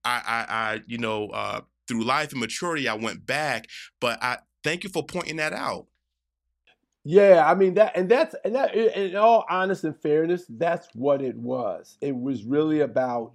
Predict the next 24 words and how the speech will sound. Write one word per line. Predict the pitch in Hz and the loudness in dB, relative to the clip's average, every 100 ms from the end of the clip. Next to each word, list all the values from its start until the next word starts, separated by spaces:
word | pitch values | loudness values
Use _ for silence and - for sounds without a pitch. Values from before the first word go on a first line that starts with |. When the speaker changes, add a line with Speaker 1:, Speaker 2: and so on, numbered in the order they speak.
| - | -12
Speaker 2:
um, | 120 120 113 107 101 _ _ _ _ _ _ 135 - | -8 -6 -6 -10 -14 _ _ _ _ _ _ -18 -10
again, | 131 151 135 110 85 - | -4 -4 -4 -6 -14 -12
you | 135 | -8
know, | 127 113 98 _ _ - | -6 -6 -6 _ _ -18
eh, | - _ _ _ _ | -18 _ _ _ _
so | - - 196 - - _ _ | 0 6 6 4 -10 _ _
here | - 202 | 8 8
we | 226 | 8
go. | 190 170 139 127 - _ _ | 4 4 2 -4 -14 _ _
Uh, | 131 - _ - | -8 -8 _ -8
the | 139 | -4
federal | - 180 196 | 2 4 6
government, | 151 156 127 117 107 113 _ _ _ _ | 6 4 4 -2 -8 -10 _ _ _ _
somebody | - 151 147 147 147 | -2 -2 2 2 2
very | 127 139 143 | -2 -2 -4
smart, | - 131 131 127 127 - | -6 -4 -2 0 -2 -6
very, | 104 123 123 117 _ _ _ _ _ _ _ _ - | -8 -6 -6 -10 _ _ _ _ _ _ _ _ -14
very | 107 143 143 135 127 _ _ - | -2 0 0 -2 -8 _ _ 4
thought-provoking, | 160 151 - 131 113 127 123 127 117 | 4 4 0 -6 -2 -4 -4 -8 -8
research-wise, | 117 135 - 127 110 113 110 107 - - | -6 -6 -6 -8 -8 -6 -4 -4 -8 -2
thought | 139 143 | 0 0
about | 123 110 - | -2 -6 -6
some | 104 98 | -14 -14
things | - 101 95 92 - | -12 -10 -10 -12 -18